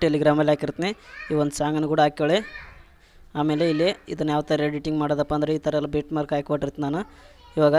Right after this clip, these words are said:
ಸ್ಟಾರ್ಟಿಂಗ್ ಬನ್ನಿ, ಸ್ಟಾರ್ಟಿಂಗ್ ಬಂದು ಇಲ್ಲಿ ಒಂದು ಶೇಪ್ ಇದೆ ನೋಡಿ, ಎಸ್ ಡಿ ಅಂತ, ಈ ಶೇಪ್ನ ಓಕೆ ಮಾಡಿ, ಕಲರಲ್ಲಿ ಹೋಗಿ ಈ ಸ್ಟಾರ್ ಐಕಾನ್ ಕೊಟ್ಟರೆ ಫೋಟೋ ಬ್ಯಾಕ್‌ಗ್ರೌಂಡಿಗೆ ಈ ಒಂದು ಆಪ್ಷನ್ ಓಕೆ ಮಾಡಿದ್ರೆ ಒಂದು ಫೋಟೋ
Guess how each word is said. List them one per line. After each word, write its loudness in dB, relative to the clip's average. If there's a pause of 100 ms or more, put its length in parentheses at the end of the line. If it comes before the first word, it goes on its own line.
ಸ್ಟಾರ್ಟಿಂಗ್ 2
ಬನ್ನಿ, 2
ಸ್ಟಾರ್ಟಿಂಗ್ 2
ಬಂದು 2
ಇಲ್ಲಿ 2
ಒಂದು -6
ಶೇಪ್ 0
ಇದೆ 2
ನೋಡಿ, 4
ಎಸ್ -2
ಡಿ 4 (120)
ಅಂತ, 0 (560)
ಈ 0
ಶೇಪ್ನ 2
ಓಕೆ 0
ಮಾಡಿ, 2 (220)
ಕಲರಲ್ಲಿ 4
ಹೋಗಿ 0 (1120)
ಈ 2
ಸ್ಟಾರ್ 8
ಐಕಾನ್ 0
ಕೊಟ್ಟರೆ 4 (300)
ಫೋಟೋ 4 (100)
ಬ್ಯಾಕ್‌ಗ್ರೌಂಡಿಗೆ 2 (380)
ಈ 0 (120)
ಒಂದು 2
ಆಪ್ಷನ್ 0
ಓಕೆ -2
ಮಾಡಿದ್ರೆ 2
ಒಂದು -4
ಫೋಟೋ 2